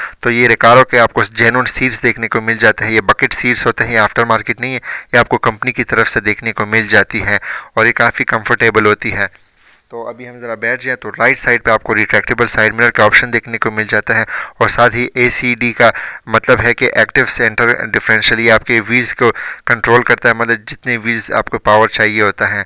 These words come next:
तो नीचे आए तो आपको हेडलाइट की एडजस्टमेंट देखने को मिल जाती है और साथ ही आपको एक और बटन भी देखने को मिल जाता है। मोमो का स्टीयरिंग व्हील है जिसके ऊपर आपको एक एयरबैग भी देखने को मिल जाता है। सेंटर में दो एसी वेंट्स है, हैजर्ड का बटन भी देखने को मिल जाता है,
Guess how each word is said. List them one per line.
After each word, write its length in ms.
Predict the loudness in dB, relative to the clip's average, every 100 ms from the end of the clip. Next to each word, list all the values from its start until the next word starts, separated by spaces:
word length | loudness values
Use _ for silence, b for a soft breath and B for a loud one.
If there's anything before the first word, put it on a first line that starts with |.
| B B B
तो 160 | 0 0
नीचे 400 | 0 0 2 4
आए 240 | 6 4
तो 100 | 4
आपको 200 | 2 2
हेडलाइट 460 | 2 2 2 0 2
की 120 | 0
एडजस्टमेंट 480 | 2 2 2 -2 0
देखने 240 | -2 -4
को 120 | -8
मिल 180 | -4 -2
जाती 280 | 0 0 2
है 60 | 2
और 60 |
साथ 240 | 2 2 0
ही 140 | 2
आपको 200 | 0 2
एक 100 | -2 -2 B B
और 100 | 0
बटन 280 | 2 2 0
भी 180 | -2 -2
देखने 280 | -2 -4 -4
को 140 | -6
मिल 160 | -4 -2
जाता 340 | 0 2 2
है। 160 | 0 -2 B B B -2
मोमो 300 | 0 2 2
का 140 | 2
स्टीयरिंग 440 | 2 0 0 0
व्हील 140 | -2 -2
है 160 | -2
जिसके 300 | -2 -4 -2
ऊपर 260 | -2 2 2 4
आपको 300 | 0 4 2
एक 160 | 2 0
एयरबैग 380 | 2 4 4 2
भी 100 | 0
देखने 300 | 0 -2 -2
को 160 | -2 -2
मिल 220 | -2 -2
जाता 300 | -2 0 -2
है। 240 | 0 -2 -2 B B B
सेंटर 340 | -2 0 0
में 140 | 2 2
दो 160 | 4
एसी 200 | 4 2
वेंट्स 320 | 0 0 0 0
है, 160 | 2
हैजर्ड 340 | 2 2 0 0
का 120 | 2
बटन 260 | 2 2
भी 160 | 0 0
देखने 280 | -2 -2 -4
को 140 | -6
मिल 200 | -4 -4
जाता 320 | 0 0 2
है, 240 | -2 0